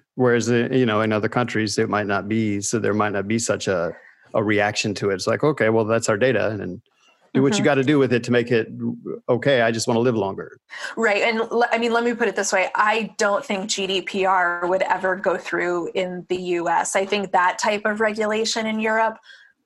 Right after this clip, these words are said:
Speaker 2: we, there's a reason we haven't seen it in the U S yet.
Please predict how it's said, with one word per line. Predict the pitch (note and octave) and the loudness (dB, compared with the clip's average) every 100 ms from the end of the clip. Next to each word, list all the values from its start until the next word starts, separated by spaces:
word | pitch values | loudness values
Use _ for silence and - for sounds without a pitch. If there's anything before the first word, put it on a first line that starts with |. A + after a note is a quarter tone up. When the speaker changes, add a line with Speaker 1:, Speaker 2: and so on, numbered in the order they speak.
| _ _ | _ _
Speaker 2:
we, | - F3+ F#3+ G#3+ G#3+ G#3 | -10 -6 -2 0 2 0
there's | G#3 G3+ | 0 0
a | G3+ | 0
reason | G3+ G3 G3+ | 0 -2 -2
we | F#3+ | -4
haven't | G3 F#3+ F#3 | 0 0 -2
seen | - F#3 F3+ | -8 -8 -4
it | F3+ G#3+ | -2 -2
in | G3 | -2
the | F#3 | -4
U | F3 F#3 E3+ | -4 -2 0
S | - - - | -2 -4 -4
yet. | - | -2